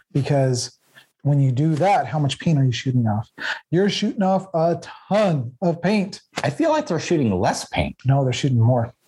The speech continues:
Speaker 2: Guys are carrying less, I can
Speaker 1: They're,
Speaker 2: tell you
Speaker 1: they're
Speaker 2: that
Speaker 1: carrying
Speaker 2: much.
Speaker 1: less, but when you add up the amount that's actually shot to the,
Speaker 2: Oh, because
Speaker 1: for
Speaker 2: they'll
Speaker 1: each round, 'cause it's each point.
Speaker 2: Yeah, on
Speaker 1: You're
Speaker 2: each point, they're, you know,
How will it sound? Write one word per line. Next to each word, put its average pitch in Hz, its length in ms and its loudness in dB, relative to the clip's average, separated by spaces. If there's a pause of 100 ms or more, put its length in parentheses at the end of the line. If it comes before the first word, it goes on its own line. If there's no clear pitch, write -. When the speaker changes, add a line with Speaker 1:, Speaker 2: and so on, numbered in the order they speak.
(580)
Speaker 2:
Guys 139 260 0
are - 80 -4
carrying 101 540 -2
less, 98 260 0
I 107 80 0
can 101 120 -2
Speaker 1:
They're, 147 100 2
Speaker 2:
tell 147 100 0
you 87 80 -4
Speaker 1:
they're 151 120 0
Speaker 2:
that - 100 -2
Speaker 1:
carrying 190 320 0
Speaker 2:
much. 160 100 2
Speaker 1:
less, 202 140 -2
but 135 320 -2 (340)
when 156 160 4
you 156 260 2
add 160 200 2
up 175 100 -2
the 180 120 0
amount 156 360 0
that's 131 180 -6
actually 143 320 2
shot 151 460 -2 (400)
to - 120 -4
the, 151 60 2
Speaker 2:
Oh, 151 800 0
because 135 300 0
Speaker 1:
for 165 60 2
Speaker 2:
they'll 147 200 2
Speaker 1:
each - 220 -2
round, 175 320 2
'cause 147 160 0
it's 135 160 -6
each 185 200 0 (120)
point. 175 340 0
Speaker 2:
Yeah, 120 720 0
on 127 180 0
Speaker 1:
You're 160 160 2
Speaker 2:
each - 140 -8
point, 135 400 -2
they're, 117 360 2
you 113 180 -2
know, 98 340 0